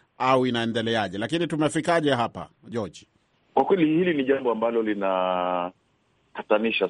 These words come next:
Speaker 2: sana. Manake Besigye aliingia nchini Kenya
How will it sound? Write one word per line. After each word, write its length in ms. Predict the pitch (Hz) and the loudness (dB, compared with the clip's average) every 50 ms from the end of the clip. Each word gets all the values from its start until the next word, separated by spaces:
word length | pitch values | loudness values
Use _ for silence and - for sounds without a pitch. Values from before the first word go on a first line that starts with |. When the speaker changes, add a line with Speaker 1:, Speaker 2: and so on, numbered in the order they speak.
| - | 0
Speaker 2:
sana. 400 | - 110 117 113 117 120 120 120 - _ _ _ _ _ _ _ _ _ _ _ _ _ _ - | 0 0 0 2 0 -2 -2 -2 -6 _ _ _ _ _ _ _ _ _ _ _ _ _ _ 0
Manake 640 | 104 113 120 - - 135 123 120 120 120 117 113 - _ _ _ _ - | 2 2 2 2 0 0 2 2 2 2 0 0 -4 _ _ _ _ -4
Besigye 480 | - 127 117 113 120 113 117 120 117 113 | -4 -4 -2 -2 -6 -2 0 0 0 0
aliingia 400 | 98 98 95 95 95 98 110 104 | 0 -2 -4 -4 -2 0 0 0
nchini 340 | 101 95 - 107 107 101 98 | 0 -2 -4 -6 -4 -4 -4
Kenya 680 | - 104 104 101 98 101 101 98 98 95 98 98 95 | -2 0 0 0 2 0 0 2 2 2 0 -2 -4